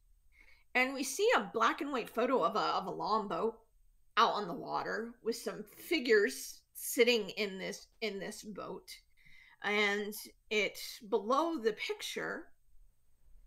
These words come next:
it says, "And he could go on in life, existing from day to day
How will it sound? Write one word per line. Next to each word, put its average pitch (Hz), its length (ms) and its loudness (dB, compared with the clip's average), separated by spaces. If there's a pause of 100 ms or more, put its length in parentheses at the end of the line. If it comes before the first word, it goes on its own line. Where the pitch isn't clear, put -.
(180)
it 262 280 2
says, 220 760 -6 (1900)
"And 269 160 2
he 370 260 2
could 269 200 -4
go 247 280 -2
on 294 300 -2
in 247 320 -4
life, - 500 -10 (120)
existing 233 680 -4
from 208 240 -12
day 240 360 2
to 233 120 -8
day 180 440 -8